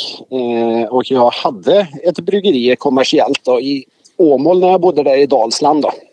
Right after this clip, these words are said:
Eh, numera så är jag hembryggare igen. Eh, bor strax utanför Härnösand då, två och en halv mil ungefär, mitt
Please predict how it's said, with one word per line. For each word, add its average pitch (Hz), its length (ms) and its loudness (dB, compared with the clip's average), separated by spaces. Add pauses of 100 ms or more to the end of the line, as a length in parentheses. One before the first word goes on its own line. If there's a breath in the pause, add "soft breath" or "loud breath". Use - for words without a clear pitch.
(680)
Eh, 95 580 -2
numera 123 520 2
så 107 160 0
är 98 180 4
jag 87 300 0
hembryggare 147 540 0
igen. 151 280 0
Eh, - 1160 -20
bor 113 200 -18 (120)
strax - 380 -16
utanför 104 460 -20
Härnösand 107 480 -16
då, 101 180 -20
två - 60 -20
och - 80 -20
en 104 60 -20
halv 98 260 -16
mil - 80 -20 (200)
ungefär, 113 240 -20 (200)
mitt 123 200 -20